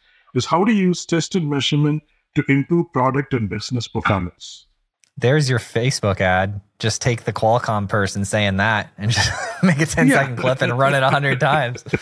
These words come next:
Speaker 1: <laughs>
Speaker 2: right? So I've had many conversations about predictive failure technologies with monitoring physical equipment. And I'm curious to know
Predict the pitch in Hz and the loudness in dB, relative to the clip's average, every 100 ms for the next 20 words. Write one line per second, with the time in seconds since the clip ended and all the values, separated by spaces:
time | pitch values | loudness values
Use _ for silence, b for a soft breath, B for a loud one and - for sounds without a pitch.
0 | - - - - 143 131 175 - B 147 | -2 -6 -6 -8 0 2 0 -4 B -20
1 | B B B B B _ _ _ _ - | B B B B B _ _ _ _ 0
2 | 170 170 165 180 196 180 165 156 143 147 | 2 4 2 2 2 4 2 0 -4 -10
3 | _ _ _ - 151 196 185 190 170 - | _ _ _ 0 2 2 2 2 2 0
4 | 143 135 143 131 131 120 117 113 107 _ | 0 2 2 2 0 2 2 2 0 _
5 | _ _ - 135 127 - 123 - 117 107 | _ _ -2 0 0 0 -4 -2 2 2
6 | 110 107 104 101 98 95 92 92 92 95 | 2 0 -2 -2 -2 0 -2 -2 -4 -2
7 | 98 90 101 98 101 95 92 90 90 90 | -4 -4 -2 0 0 0 0 0 -2 -4
8 | - - 104 98 98 92 101 90 92 87 | -6 -4 -2 -2 -2 -2 -2 -2 -4 -6
9 | B B B B B _ _ 127 117 110 | B B B B B _ _ 0 0 0
10 | 107 101 - 123 127 - 175 170 151 - | -2 -4 -4 -2 -2 0 2 2 0 -2
11 | 135 123 117 113 | 0 2 0 -4